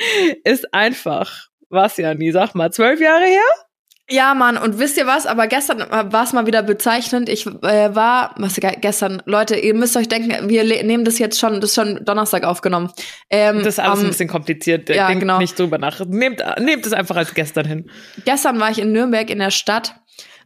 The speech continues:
Speaker 2: und hab mal mein Dorf wieder verlassen, weil ich hatte einen Termin bei, ähm, Benefit in der Brow Bar und hab mir die Haare, <laughs> Alter,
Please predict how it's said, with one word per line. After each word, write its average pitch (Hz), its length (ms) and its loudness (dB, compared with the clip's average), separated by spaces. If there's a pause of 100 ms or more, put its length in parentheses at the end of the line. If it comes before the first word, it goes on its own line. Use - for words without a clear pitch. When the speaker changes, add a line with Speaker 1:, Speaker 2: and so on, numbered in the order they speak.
Speaker 2:
und 196 380 4
hab 214 120 0
mal 208 120 2
mein 202 180 2
Dorf 226 200 0
wieder 247 120 2
verlassen, 240 340 0
weil 214 60 2
ich 208 100 2
hatte 214 120 0
einen 202 200 0
Termin 214 340 2
bei, 196 300 2
ähm, 190 280 0
Benefit 220 460 0
in 202 240 -2
der 196 260 4
Brow 196 360 2
Bar 190 460 2 (120)
und 202 180 2
hab 208 180 0
mir 196 300 2
die 190 280 0
Haare, 208 600 2
<laughs> 247 440 2
Alter, 226 360 -4